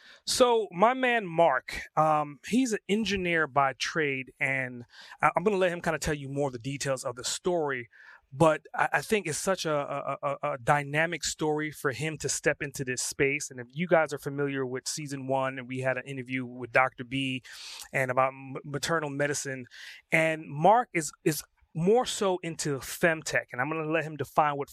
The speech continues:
femtech really is, but he has a really cool application and product and a, a, a great solution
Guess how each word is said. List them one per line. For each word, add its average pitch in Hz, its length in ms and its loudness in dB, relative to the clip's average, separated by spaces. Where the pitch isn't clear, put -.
femtech 156 400 0
really 143 440 -4
is, 135 240 -4
but 135 140 -8
he 156 120 -2
has 180 140 2
a 151 60 -2
really 151 320 -6
cool 160 540 -2
application 143 680 -2
and 120 220 -12
product 139 560 2
and 135 180 2
a, 135 180 0
a, 135 100 0
a 131 60 0
great 151 300 2
solution 147 640 -2